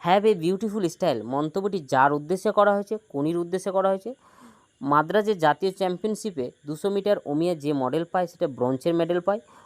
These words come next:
রমা যোশীর ইন্ডিয়া রেকর্ড হোল্ড করেছে, মন্তব্যটি কার? অমিয়ার। "ওই জলের নিচে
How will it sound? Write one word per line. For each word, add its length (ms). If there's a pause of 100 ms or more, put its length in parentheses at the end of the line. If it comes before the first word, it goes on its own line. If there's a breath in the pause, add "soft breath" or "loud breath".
(100)
রমা 260
যোশীর 340
ইন্ডিয়া 280
রেকর্ড 280
হোল্ড 260
করেছে, 280
মন্তব্যটি 520
কার? 180 (200)
অমিয়ার। 340 (840 soft breath)
"ওই 180
জলের 340
নিচে 400